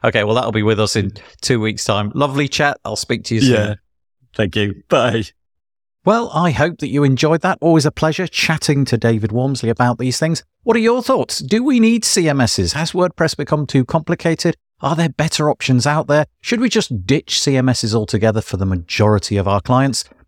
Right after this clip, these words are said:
Speaker 1: If you've got any thoughts on that, head over to W P builds dot com,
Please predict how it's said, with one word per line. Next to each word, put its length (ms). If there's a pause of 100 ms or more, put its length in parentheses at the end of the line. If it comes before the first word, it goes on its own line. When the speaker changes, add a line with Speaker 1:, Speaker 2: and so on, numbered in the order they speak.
(140)
Speaker 1:
If 160
you've 80
got 160
any 140
thoughts 320
on 140
that, 200
head 180
over 240
to 220
W 420
P 220
builds 340
dot 240
com, 360